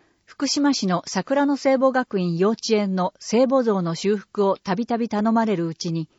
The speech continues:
献身的な修道女たちに出会い、修道女をテーマとした多くの作品を生み出した。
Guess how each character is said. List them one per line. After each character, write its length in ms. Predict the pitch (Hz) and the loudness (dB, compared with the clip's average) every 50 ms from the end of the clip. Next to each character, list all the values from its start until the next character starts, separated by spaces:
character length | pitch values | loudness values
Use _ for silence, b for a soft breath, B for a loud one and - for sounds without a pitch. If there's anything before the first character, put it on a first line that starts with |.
| b b b b b b b b b | b b b b b b b b b
献 200 | - 214 254 254 - | 2 2 2 2 2
身 140 | 269 254 240 | 2 0 0
的 240 | - 240 - 233 | 0 -4 -2 0
な 100 | 214 214 | -2 0
修 260 | 208 - - 226 247 240 | -2 0 0 0 2 4
道 180 | 269 262 262 | 4 4 4
女 120 | 254 254 240 | 4 2 0
た 140 | - 208 | 0 -4
ち 140 | - - 170 | -4 -4 -4
に 100 | 165 160 | -4 -4
出 160 | 143 165 165 | -2 -2 -2
会 200 | 175 170 165 151 | -2 -2 -4 -6
い、 40 | - _ b b b b b b b b b b b | -10 _ b b b b b b b b b b b
修 260 | - - 208 226 254 | -4 2 2 2 4
道 200 | 226 240 233 233 | 4 4 4 4
女 140 | 214 196 202 | 4 4 4
を 80 | 196 190 | 2 4
テ 160 | _ 240 233 | _ 0 0
ー 40 | 214 | 0
マ 120 | 185 175 | -2 -4
と 140 | - - 165 | -4 -6 -8
し 100 | - - | -8 -4
た 180 | - 170 160 - | -4 -4 -2 0
多 160 | 226 254 247 | 0 0 0
く 140 | _ - 175 | _ -4 -6
の 80 | 165 | -4
作 320 | 160 - 170 160 _ - 214 | -4 -4 -6 -4 _ -4 -2
品 240 | 226 233 240 233 | 0 2 2 2
を 60 | 226 - | 0 -2
生 120 | - 170 | -2 -4
み 100 | 165 165 | -2 -2
出 120 | 151 156 156 | -4 -4 -6
し 140 | - - - | -8 -10 -10
た。 160 | - 139 | -12 -16